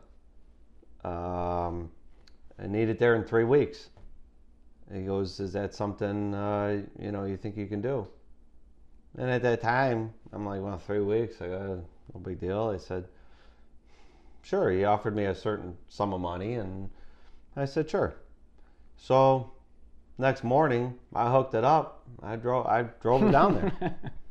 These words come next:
Speaker 1: And I called him, uh, I don't know, about twenty-four, thirty hours later.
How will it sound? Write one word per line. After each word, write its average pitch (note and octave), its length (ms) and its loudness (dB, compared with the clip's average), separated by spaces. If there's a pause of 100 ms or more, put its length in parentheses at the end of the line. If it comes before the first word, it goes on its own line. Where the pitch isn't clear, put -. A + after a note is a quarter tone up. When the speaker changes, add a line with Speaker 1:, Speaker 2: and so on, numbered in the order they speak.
(500)
Speaker 1:
And A2 480 0
I A2+ 240 6
called A#2+ 340 4
him, A#2+ 240 0
uh, A#2+ 480 0
I A#2 40 -4 (400)
don't B2 300 -6
know, A2 140 -2
about A2+ 420 -2 (1040)
twenty-four, A#2 800 2 (300)
thirty A#2 340 0
hours A2 320 2
later. A#2 460 2